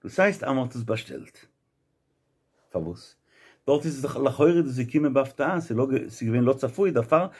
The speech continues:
דער פאר הייסט עס, כי יקרא השם אלוקיך. אבער דאס איז השם אלוקיך, ווייל אלעס איז השם אלוקיך. אבער עס איז כאילו געווארן, אזא זאך פאר זיך אליין, וואס זיך אבער נישט באשטעלט, דער פאר שטייט, כי יקרא. מה הקשר צו ווי קריסא מלאכים, וואו דו דאס יא, אזוי איך מאך עס.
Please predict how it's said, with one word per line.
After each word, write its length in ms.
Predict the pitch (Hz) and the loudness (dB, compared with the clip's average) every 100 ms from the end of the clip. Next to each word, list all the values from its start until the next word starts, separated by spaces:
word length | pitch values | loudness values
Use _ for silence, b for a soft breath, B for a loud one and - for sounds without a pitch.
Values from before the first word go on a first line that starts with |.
| B | B
דער 100 | - | -6
פאר 280 | 110 175 180 | 2 2 4
הייסט 320 | 135 160 - | 4 2 0
עס, 220 | 123 113 - b _ | -8 -8 -14 b _
כי 100 | 156 | -4
יקרא 380 | 165 165 135 120 | -4 -4 -2 0
השם 220 | 117 110 | 2 2
אלוקיך. 320 | 104 107 92 82 B - | 2 0 -2 -6 B -12
אבער 200 | 85 165 | 0 2
דאס 60 | 196 | 2
איז 180 | 170 | -2
השם 260 | 151 - 160 | -4 0 0
אלוקיך, 380 | 151 170 208 - | 0 0 0 0
ווייל 200 | 113 110 | 0 2
אלעס 200 | 131 165 | 2 2
איז 80 | 135 | 0
השם 180 | 127 | 2
אלוקיך. 440 | 156 156 151 196 - - b b - | 4 4 2 -2 -2 -10 b b -6
אבער 80 | 139 | -6
עס 120 | 120 | -6
איז 80 | 131 | -4
כאילו 200 | 180 175 | 0 4
געווארן, 240 | 165 165 | 6 6
אזא 80 | 135 | 4
זאך 180 | 156 - | 0 -2
פאר 100 | 143 | -4
זיך 180 | 156 | -2
אליין, 240 | 151 175 185 | 0 0 0
וואס 100 | 123 | -2
זיך 140 | 170 | -4
אבער 120 | 151 151 | -6 -2
נישט 140 | 165 | -2
באשטעלט, 320 | 151 151 208 | -2 0 0
דער 100 | 147 | 2
פאר 180 | 131 147 | 0 -2
שטייט, 240 | 165 160 160 | 0 -2 0
כי 100 | 160 | 0
יקרא. 300 | 208 214 135 - _ b b b - | 0 -6 -14 -16 _ b b b 0
מה 140 | 151 | 2
הקשר 340 | 160 170 165 156 | 4 4 2 0
צו 160 | - | -2
ווי 220 | 135 135 | 2 2
קריסא 320 | 123 156 170 165 | 0 -4 0 0
מלאכים, 480 | 143 131 180 156 160 B B | 0 0 2 2 0 B B
וואו 120 | 135 | -2
דו 140 | 135 180 | 0 0
דאס 200 | 151 113 | -2 2
יא, 100 | 196 | 4
אזוי 260 | 170 165 | 4 0
איך 140 | 175 160 | -2 0
מאך 240 | 135 120 | -2 -2
עס. 260 | 127 - | -8 -14